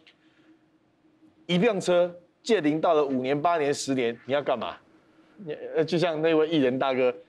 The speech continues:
他要换车的话，他的车怎么办？必须得要卖掉嘛。如果你卖到中古车市场啊，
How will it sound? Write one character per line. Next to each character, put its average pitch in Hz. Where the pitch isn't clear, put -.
他 185
要 196
换 185
车 180
的 175
话， 175
他 170
的 -
车 165
怎 131
么 110
办？ 123
必 220
须 240
得 165
要 151
卖 185
掉 135
嘛。 90
如 262
果 294
你 175
卖 269
到 277
中 277
古 170
车 214
市 220
场 139
啊， 117